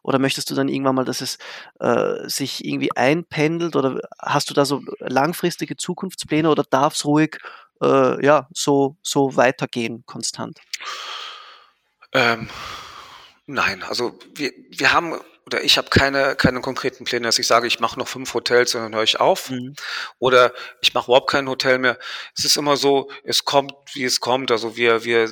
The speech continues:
Speaker 2: suchen jetzt nicht so wahnsinnig expansiv. Ich habe gemerkt, ähm, im Ausland was zu machen, ist sehr, sehr schwierig. Ähm, ich bin jetzt nicht scharf darauf, au-, außer was ich vorhin gesagt hätte, habe in Malaga,
Speaker 1: Mhm.
Speaker 2: ist ein Traum von mir,
Speaker 1: Mhm.
Speaker 2: ja.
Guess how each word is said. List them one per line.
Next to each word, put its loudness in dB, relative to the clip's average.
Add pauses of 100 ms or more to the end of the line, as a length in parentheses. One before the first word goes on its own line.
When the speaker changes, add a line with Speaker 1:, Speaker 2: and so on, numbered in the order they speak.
(280)
Speaker 2:
suchen -8
jetzt -2
nicht -2
so -2
wahnsinnig 0
expansiv. -6
Ich 0
habe -6
gemerkt, -2 (480)
ähm, 0
im -10 (720)
Ausland 0
was 0
zu -4
machen, -4
ist -2
sehr, 4
sehr 0
schwierig. -2 (680)
Ähm, 0
ich -6
bin -8
jetzt -2
nicht 2
scharf 2
darauf, 2
au-, -4
außer -2
was 2
ich -2
vorhin -4
gesagt -2
hätte, -4
habe 2
in -12
Malaga, 4
Speaker 1:
Mhm. -4
Speaker 2:
ist 4
ein -4
Traum 6
von -2
mir, 0
Speaker 1:
Mhm. -10
Speaker 2:
ja. 0